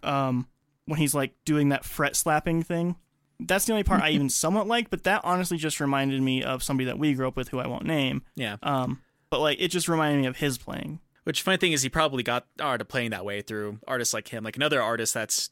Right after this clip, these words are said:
Speaker 2: or other artists that are famous for that was, uh,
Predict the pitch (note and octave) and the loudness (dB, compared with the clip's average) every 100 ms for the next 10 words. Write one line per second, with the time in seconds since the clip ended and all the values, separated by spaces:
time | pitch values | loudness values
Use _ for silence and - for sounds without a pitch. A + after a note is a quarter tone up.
0 | _ - B2+ F3 G#3 C3 C3+ A#2+ B2 A2+ | _ -6 0 4 4 4 2 0 0 -2
1 | A2 G#2 - G#2+ A2 G2 A2 G#2+ - G#2 | -4 -6 -8 -6 -4 -4 -4 -4 -4 -4
2 | F#2+ | -6